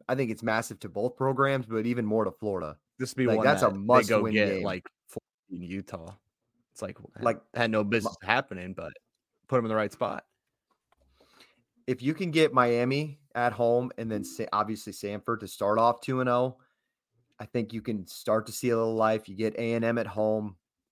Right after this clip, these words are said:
Speaker 1: at Mississippi State,
Speaker 2: If they
Speaker 1: like
Speaker 2: start two and oh, I'm hammering the live under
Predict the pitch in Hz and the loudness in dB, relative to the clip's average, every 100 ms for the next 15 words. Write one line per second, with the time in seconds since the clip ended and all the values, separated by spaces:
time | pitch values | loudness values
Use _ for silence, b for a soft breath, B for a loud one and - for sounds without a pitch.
0 | - 113 107 101 104 113 107 98 - 101 | -12 -2 -2 -2 -8 -10 -10 -12 -10 -4
1 | 113 156 - 180 190 - 123 110 101 95 | 6 6 8 8 8 6 8 8 6 4
2 | 92 - 98 98 92 87 85 87 85 85 | 0 0 0 2 -2 -2 0 0 0 -2
3 | 82 - - | -8 -10 -14